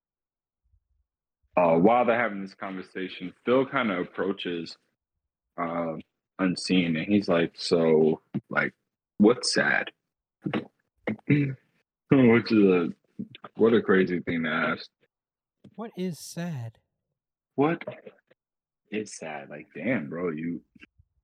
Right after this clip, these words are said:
Speaker 1: do you know what happy is?
Speaker 2: Probably not.
Speaker 1: But, <laughs> yeah, right, if you don't know what sad is, I guess. Um, but,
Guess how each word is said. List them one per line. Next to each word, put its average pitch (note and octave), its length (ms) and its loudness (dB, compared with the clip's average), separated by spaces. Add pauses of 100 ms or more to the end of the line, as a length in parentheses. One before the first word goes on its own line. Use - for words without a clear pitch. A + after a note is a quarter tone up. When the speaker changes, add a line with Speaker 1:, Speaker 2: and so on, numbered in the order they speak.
(140)
Speaker 1:
do F2+ 100 -4
you F2+ 120 0
know F#2+ 140 2
what F2+ 240 -4
happy E3 400 -2
is? G#3 220 2 (1200)
Speaker 2:
Probably B2 260 -14
not. A#2 260 -14 (340)
Speaker 1:
But, G2+ 280 2 (180)
<laughs> - 200 -8
yeah, D#3 200 2
right, A#2+ 280 0
if G#2+ 180 -4
you - 80 -14
don't G#2 200 -8
know G2 80 -10
what - 140 -18 (220)
sad - 500 -8
is, - 140 -16 (100)
I D#2+ 60 -14
guess. E2+ 400 -6 (560)
Um, F2+ 360 0
but, F2+ 340 -2